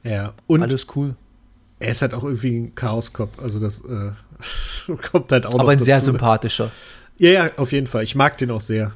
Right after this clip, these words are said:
Speaker 1: Also, es ist
Speaker 2: Also, und, und Budi, so wie ich das mitbekommen hab, hat sich ja, wie du sagst, sehr weit zurückgezogen und ist ja jetzt irgendwie sogar in die, äh,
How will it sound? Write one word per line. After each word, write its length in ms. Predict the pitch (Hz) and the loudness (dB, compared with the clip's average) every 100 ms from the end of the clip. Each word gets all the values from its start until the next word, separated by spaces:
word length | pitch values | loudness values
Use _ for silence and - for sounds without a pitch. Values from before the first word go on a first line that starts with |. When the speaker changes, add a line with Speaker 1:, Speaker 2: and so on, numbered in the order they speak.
| - | -10
Speaker 1:
Also, 340 | 123 104 104 107 - _ 139 | -10 -6 -6 -8 -14 _ -20
es 200 | 120 - | -18 -18
ist 320 | 110 - - | -14 -14 -6
Speaker 2:
Also, 240 | 139 135 - - _ _ _ _ _ _ _ | -6 -6 -10 -20 _ _ _ _ _ _ _
und, 240 | 165 143 - | 0 0 2
und 220 | 143 113 | -2 0
Budi, 500 | 139 170 240 208 185 - - | 0 4 4 2 -2 -8 -6
so 140 | 135 | -2
wie 60 | 151 | 0
ich 40 | |
das 140 | 139 | 0
mitbekommen 460 | 147 170 165 - 160 | -2 -2 -6 0 0
hab, 160 | 151 - _ _ _ | 0 -6 _ _ _
hat 240 | - 143 - | -8 -6 -6
sich 160 | 156 | -4
ja, 380 | 143 135 131 113 | 0 4 4 2
wie 60 | 127 | -2
du 80 | 123 | 0
sagst, 320 | 120 127 - | 2 0 0
sehr 180 | 127 127 | 2 2
weit 160 | 127 | 0
zurückgezogen 840 | - 123 151 180 - 156 160 165 | -2 -6 -4 -4 -4 0 2 2
und 160 | 151 139 | 0 -6
ist 140 | - - | -6 -2
ja 120 | 131 | 0
jetzt 260 | 131 - | -2 -2
irgendwie 360 | 156 147 147 139 | 0 0 0 -4
sogar 360 | 127 113 127 131 | -4 -2 -2 0
in 180 | 120 | -4
die, 280 | 113 113 113 - _ _ _ - _ _ - | -4 -4 -4 -8 _ _ _ -20 _ _ -10
äh, 320 | 104 104 | -8 -8